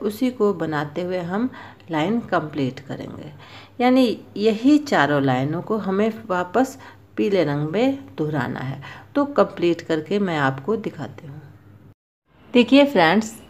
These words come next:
इन्हीं चारों लाइनों को दोहराने से, दोहराते हुए ये poncho तैयार हो गया है। अब इसमें ऊपर border बनाना है और नीचे पम पम लगाना है। बॉर्डर बनाने के लिए हम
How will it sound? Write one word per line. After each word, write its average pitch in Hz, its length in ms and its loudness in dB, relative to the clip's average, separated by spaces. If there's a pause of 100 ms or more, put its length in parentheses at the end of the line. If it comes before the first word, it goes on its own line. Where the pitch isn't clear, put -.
(120)
इन्हीं 269 280 12
चारों 185 380 6
लाइनों 160 360 4
को 208 220 4
दोहराने 170 520 0
से, 185 600 -2 (360)
दोहराते 185 540 6
हुए 190 260 6
ये 190 240 4
poncho 175 460 0
तैयार 180 400 0
हो 156 140 -8
गया - 200 -8
है। 190 200 -12 (680)
अब 262 140 8
इसमें 269 540 6 (280)
ऊपर 196 380 6
border 180 380 6
बनाना 170 440 2
है 202 300 4
और 196 200 2
नीचे 220 500 4 (580)
पम 196 180 6
पम 170 220 2
लगाना 123 400 4
है। 175 220 -6 (2250)
बॉर्डर 202 340 4
बनाने 214 460 4
के 240 180 2
लिए 247 300 4
हम 294 300 0